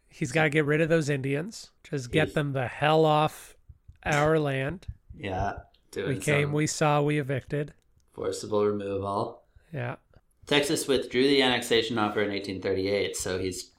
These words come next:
Speaker 2: he's got that wrapped up.
Speaker 1: Yeah. So he, yeah. He wipes his brow. He says, "Whew."
Speaker 2: <laughs>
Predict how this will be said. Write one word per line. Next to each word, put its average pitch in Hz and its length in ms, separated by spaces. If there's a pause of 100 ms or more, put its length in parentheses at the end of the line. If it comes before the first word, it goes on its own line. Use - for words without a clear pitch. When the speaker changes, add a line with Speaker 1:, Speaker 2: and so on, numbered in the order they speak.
Speaker 2:
he's - 360 (340)
got 127 260
that 117 240
wrapped 107 280
up. - 460
Speaker 1:
Yeah. 156 500 (200)
So 156 440 (200)
he, 175 460
yeah. 135 200 (880)
He 196 100
wipes 185 340
his 160 140
brow. 139 540 (280)
He 139 80
says, 120 320 (680)
"Whew." 330 220 (560)
Speaker 2:
<laughs> 285 640